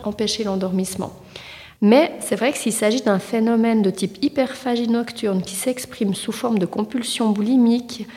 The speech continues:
hein, où les personnes se décrivent un petit peu comme somnambules, mais finalement c'est une compulsion vraiment qui les mène, euh, à la cuisine, hein, vers les aliments, alors là, on peut... On doit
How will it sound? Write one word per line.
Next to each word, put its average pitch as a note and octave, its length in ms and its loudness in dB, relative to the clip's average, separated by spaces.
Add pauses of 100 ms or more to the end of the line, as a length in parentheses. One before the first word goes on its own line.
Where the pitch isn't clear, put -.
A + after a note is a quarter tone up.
(260)
hein, G3 140 0
où A3 100 2
les F#3+ 120 4
personnes G#3+ 380 -2
se - 160 -4
décrivent G#3+ 460 -2
un F#3+ 80 2
petit G3 200 -4
peu G#3+ 180 -4
comme F#3+ 200 0
somnambules, A3 760 4
mais F#3+ 160 2
finalement G#3+ 560 0 (260)
c'est - 240 -8
une F#3+ 80 0
compulsion B3 600 -4
vraiment C#4 340 0
qui - 160 -2
les F3+ 160 0
mène, A#3+ 340 2
euh, G3 220 -2 (120)
à - 80 -8
la F#3 120 -8
cuisine, G#3+ 560 -2
hein, A3+ 160 -2
vers G3 160 -4
les F#3+ 180 -2
aliments, F#3 400 0 (460)
alors F#3+ 240 2
là, B3 300 0 (280)
on G3 80 2
peut... D#4 320 2 (300)
On F#3+ 80 2
doit G#3 260 2